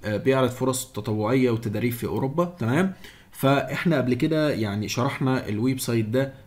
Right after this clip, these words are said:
مرات عديدة ووضحنا فيه فرص مرات عديدة جدًا. تمام؟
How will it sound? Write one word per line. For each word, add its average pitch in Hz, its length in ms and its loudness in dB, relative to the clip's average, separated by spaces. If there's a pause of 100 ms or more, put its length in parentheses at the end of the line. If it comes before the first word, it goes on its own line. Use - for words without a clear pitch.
(120)
مرات 110 460 2
عديدة 123 380 0
ووضحنا 113 480 -2
فيه 117 180 -4
فرص 113 480 -6
مرات 113 360 -4
عديدة 107 340 -4
جدًا. - 180 -8 (280)
تمام؟ 139 280 -2